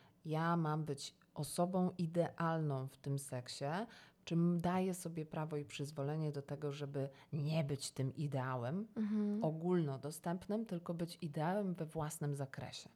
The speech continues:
Speaker 1: Czyli tworzę własne definicje. No i to jest właśnie ten trud, który rzeczywiście
Speaker 2: Mhm.
Speaker 1: tutaj się pojawia.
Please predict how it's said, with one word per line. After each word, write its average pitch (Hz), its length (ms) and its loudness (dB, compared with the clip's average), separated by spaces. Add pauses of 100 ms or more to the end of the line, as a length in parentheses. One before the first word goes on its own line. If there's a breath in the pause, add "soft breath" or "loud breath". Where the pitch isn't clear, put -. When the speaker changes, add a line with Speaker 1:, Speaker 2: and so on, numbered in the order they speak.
(180)
Speaker 1:
Czyli 269 220 -2
tworzę 202 320 0
własne 185 400 0
definicje. 139 640 -4 (800 soft breath)
No 147 140 0
i 143 60 0
to 160 140 -2
jest 190 200 2
właśnie 156 360 0
ten 139 220 -2
trud, 147 400 -2
który 147 360 -2
rzeczywiście 143 640 -6
Speaker 2:
Mhm. 208 160 -2
Speaker 1:
tutaj 208 200 -2
się 123 140 -8
pojawia. 117 560 -8